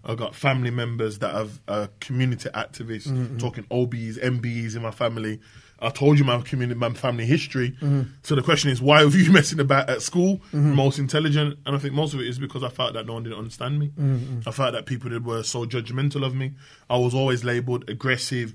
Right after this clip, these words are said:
Speaker 1: big.
Speaker 2: Was that from within your
Speaker 1: And
Speaker 2: own
Speaker 1: so,
Speaker 2: com-,
Speaker 1: so
Speaker 2: was that from within your own community as well, or was it mainly
Speaker 1: Mainly
Speaker 2: the
Speaker 1: within the education system.
Speaker 2: In the education
Speaker 1: So when I
Speaker 2: system.
Speaker 1: was in the education system, I realised quite quickly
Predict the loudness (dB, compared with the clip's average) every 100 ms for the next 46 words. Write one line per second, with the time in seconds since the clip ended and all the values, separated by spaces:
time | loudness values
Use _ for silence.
0 | -10 0 2 2 -2 -8 -6 2 6 6
1 | 6 4 6 6 6 6 6 4 2 4
2 | 2 4 2 2 4 4 6 4 4 4
3 | 4 4 4 8 8 8 6 4 6 6
4 | 8 8 8 8 8 6 6 2 0 0
5 | 0 -2 -2 -4 -4 -6 -2 2 4 4
6 | 4 2 6 6 8 6 4 2 0 -2
7 | 0 0 -2 -4 -4 -4 -4 -4 0 2
8 | 4 2 -2 -6 -6 -6 -14 -20 -20 _
9 | -8 0 0 2 -4 -4